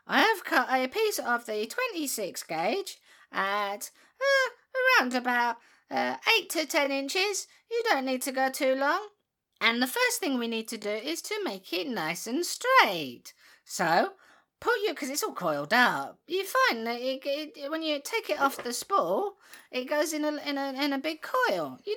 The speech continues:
don't need that, you need it straight. So, put one end in the drill. That's it, I'll just go and do that. That's it, in it goes. And grab the other end of the wire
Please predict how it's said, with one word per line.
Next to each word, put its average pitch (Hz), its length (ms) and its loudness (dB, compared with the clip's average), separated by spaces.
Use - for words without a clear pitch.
don't 302 140 2
need 214 240 -4
that, 381 320 4
you 294 140 -2
need 269 200 0
it 359 160 -6
straight. - 500 2
So, 190 440 2
put 440 140 0
one 466 360 4
end 285 120 -2
in 285 240 -2
the 427 140 0
drill. 156 460 -2
That's - 280 -10
it, 320 200 -8
I'll 165 180 -12
just - 200 -2
go 294 60 -4
and 220 140 -10
do 240 160 -6
that. 466 460 2
That's - 240 -4
it, 285 640 -2
in 262 80 -8
it 185 80 -18
goes. 285 720 -2
And 330 500 4
grab 359 300 6
the 392 300 -2
other 262 440 0
end 226 360 -2
of - 300 2
the 202 140 0
wire 226 520 0